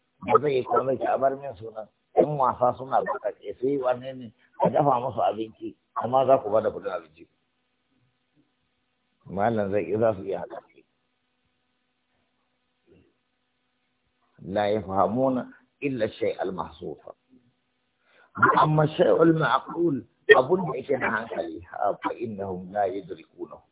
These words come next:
Wa mahalun an yudrikuhu. Sai ya tsora ya ce, "فالعوام لا يفهمون إلا المحسوس." Yau mahsusu din ma da aka kwashe.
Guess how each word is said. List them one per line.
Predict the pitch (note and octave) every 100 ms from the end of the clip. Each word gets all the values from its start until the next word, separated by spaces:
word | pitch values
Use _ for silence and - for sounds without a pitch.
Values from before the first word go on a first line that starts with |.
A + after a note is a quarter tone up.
| _ _ _ _ _ _ _ _ _ _ _ _ -
Wa | E2+
mahalun | E2+ E2+ A#2+ D3 C3+ A#2+
an | G#2+
yudrikuhu. | G#2 G2 F#2+ F2 - D2+ D2 _ _ _ _ _ _ _ _ _ C#3 _ _ _ _ _ _ _ _ _ _ -
Sai | F2+
ya |
tsora | G#2+ A2 A#2+ G#2
ya | G#2+ -
ce, | G#2+
"فالعوام | - G2 C#2+ F#2+ A2 A2+ G#2+ - _ _ _
لا | F2 G2+ A2 G#2+
يفهمون | G2 G2+ F#2+ - F2+ F2 F#2 F2+ F2 E2+ - - C#3+
إلا | A#2 G2+ F#2
المحسوس." | F#2 G2+ - - E2 - - - _ _ _ - - - - _ _ _ _ _ -
Yau | D3+
mahsusu | C#3+ C3+ C#3+ E3 D#3
din | D3 C#3+
ma | C3
da | A2+ G2
aka | B2 A2+
kwashe. | G#2 - -